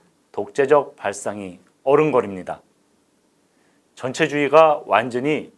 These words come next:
우격다짐만 하는 것은 아닙니다. 그럴듯하고 정의로운 척 거짓말을 하면서 국민을, 에, 세뇌합니다. 이게 반복되면 명백한 거짓조차 진실로 둔갑하게 됩니다.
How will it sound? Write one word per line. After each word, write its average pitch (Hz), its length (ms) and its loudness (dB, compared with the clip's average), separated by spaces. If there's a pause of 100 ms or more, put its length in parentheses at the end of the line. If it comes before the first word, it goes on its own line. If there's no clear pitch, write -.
우격다짐만 113 720 -2
하는 104 220 -12
것은 147 240 -12
아닙니다. 98 560 -2 (880)
그럴듯하고 160 960 4
정의로운 156 720 2
척 185 340 2 (320)
거짓말을 147 640 2
하면서 139 540 2 (400)
국민을, 135 600 -4 (120)
에, 120 180 -10
세뇌합니다. 107 760 -2 (760)
이게 175 240 4
반복되면 175 760 4 (320)
명백한 175 920 2
거짓조차 151 920 2 (420)
진실로 131 800 0
둔갑하게 117 500 -4
됩니다. 85 400 -12